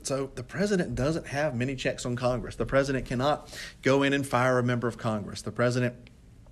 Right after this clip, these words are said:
can't withhold money from congressional, uh, people. They, they just don't have a lot of,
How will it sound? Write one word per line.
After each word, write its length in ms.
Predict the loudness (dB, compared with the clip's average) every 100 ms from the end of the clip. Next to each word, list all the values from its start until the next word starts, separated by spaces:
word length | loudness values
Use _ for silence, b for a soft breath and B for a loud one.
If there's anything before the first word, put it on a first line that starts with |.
| -20 -20 -18 -4
can't 220 | -2 0
withhold 640 | -2 4 4 6 2 -2 B B -2
money 280 | 2 4 4
from 300 | 2 -2 -4 -8
congressional, 800 | -2 4 4 4 2 2 0 -2 B -6
uh, 360 | -2 2 2 0
people. 300 | -2 -4 -2
They, 160 | -2
they 200 | 0 0
just 400 | 0 0 0 2
don't 240 | 0 -2 0
have 240 | 0 2
a 40 |
lot 300 | 2 4 6
of, 220 | 6 4